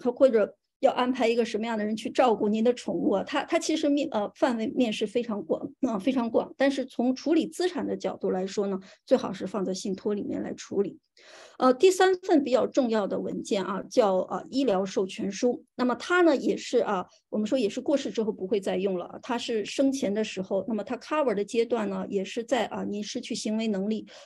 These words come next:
不能自己呢，给自己做医疗方面的决定啊，比如说，呃，去哪间医院治病啊，用什么样的医生，用哪些治疗方式。那么这时候呢，您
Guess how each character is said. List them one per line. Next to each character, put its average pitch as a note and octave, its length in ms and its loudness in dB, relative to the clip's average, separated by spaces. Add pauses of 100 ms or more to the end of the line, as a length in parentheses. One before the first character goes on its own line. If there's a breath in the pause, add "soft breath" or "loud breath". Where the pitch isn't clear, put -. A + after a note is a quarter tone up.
(100)
不 F4+ 120 4
能 C4+ 200 8
自 C#4 200 -2
己 - 180 -4
呢， G3 300 -4
给 G#3+ 100 -4
自 A3+ 160 -8
己 G3 100 -6
做 A#3 200 2
医 E4+ 200 0
疗 G#3 160 2
方 G3 220 -4
面 F#3+ 140 0
的 F#3+ 100 -6
决 - 240 -6
定 - 360 -2
啊， G3 180 -4
比 G3 120 -2
如 G#3 140 6
说， A#3+ 320 2 (240 loud breath)
呃， - 160 -4
去 - 160 -4
哪 A3 140 0
间 A3+ 240 -2
医 A#3+ 60 -2
院 B3 340 4 (720)
治 A3+ 180 -4
病 A#3 220 -2
啊， G3+ 280 -2
用 A3+ 240 2
什 A3+ 140 -2
么 A#3+ 60 0
样 A#3+ 100 -2
的 A3+ 60 0
医 A#3+ 200 -2
生， B3+ 320 4
用 A#3 160 0
哪 G#3 120 -2
些 A3 200 -2
治 A#3+ 140 -4
疗 G#3 160 -2
方 B3 280 -4
式。 B3+ 360 -2 (220 soft breath)
那 C#4 180 4
么 B3+ 120 6
这 E4 220 4
时 D#4 140 2
候 B3 100 4
呢， A#3 240 -2
您 G#3 240 -2